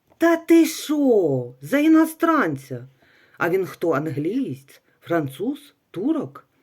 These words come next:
Фамілію говорила, так я вже забула. А казала, що приїдуть.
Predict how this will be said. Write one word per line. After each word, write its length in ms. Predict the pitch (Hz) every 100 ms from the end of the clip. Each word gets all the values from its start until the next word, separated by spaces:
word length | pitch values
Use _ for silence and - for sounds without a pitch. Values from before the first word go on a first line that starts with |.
| _ _ _ - - - - - _ -
Фамілію 520 | 247 311 311 302 247
говорила, 800 | 254 247 247 285 277 226 202 190
так 300 | 202 196 220
я 180 | 254 233
вже 220 | 175 190
забула. 680 | 160 196 135 110 104 104 107 110 _ _ _ _ _ - _ _ _ _ -
А 80 |
казала, 440 | 139 185 185 285 247
що 220 | - 185
приїдуть. 720 | 175 175 139 127 95 -